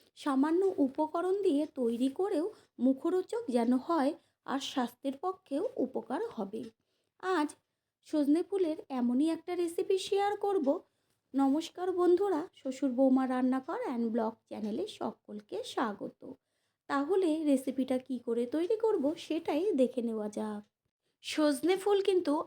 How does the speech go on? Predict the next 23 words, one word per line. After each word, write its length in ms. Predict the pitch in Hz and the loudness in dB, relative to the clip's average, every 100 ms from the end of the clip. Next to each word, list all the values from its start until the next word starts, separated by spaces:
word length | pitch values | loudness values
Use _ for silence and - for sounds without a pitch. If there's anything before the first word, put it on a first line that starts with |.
| 247 | -2
আমাদের 280 | 233 247 262 - | -2 0 0 0
স্বাস্থ্যের 440 | 254 233 - 294 - | -4 -4 -6 -10 -4
পক্ষে 320 | 381 381 - 320 - | -4 -4 -6 -8 -10
ভীষণই 440 | 226 220 254 247 453 - - 254 | -10 -2 0 2 0 -4 -10 -8
উপকার। 440 | 233 196 175 185 202 _ _ _ _ _ | -6 -8 -8 -10 -12 _ _ _ _ _
এইখানে 420 | - 349 359 453 339 330 | -2 -2 0 2 2 0
সজনে 340 | 311 277 277 349 | 2 4 4 2
ফুল 200 | 349 311 370 277 | -2 -4 -2 0
ডালের 280 | 247 240 262 - | 0 0 -4 -8
থেকে 240 | 339 302 311 370 - | -10 -6 -6 -6 -10
একটা 180 | 254 - 247 | -10 -8 -10
একটা 160 | - 247 | -10 -8
করে 140 | 254 262 - | -4 -4 -4
ছাড়িয়ে 320 | 233 240 285 370 | -2 0 2 2
নিয়েছি, 280 | 392 381 277 247 | 0 -2 -2 -2
তারপর 260 | 220 233 240 220 | -6 -4 -6 -4
ভালো 160 | 220 226 | -2 -2
করে 160 | 240 339 359 | -2 -6 0
জল 160 | 226 196 202 | 0 0 -2
দিয়ে 160 | 294 554 - _ _ _ | -2 -4 -8 _ _ _
ধুয়ে 260 | 240 262 226 190 | 0 2 2 0
নেব। 140 | - 127 - _ _ _ _ _ _ | -4 -6 -8 _ _ _ _ _ _
আর 140 | 330 | -6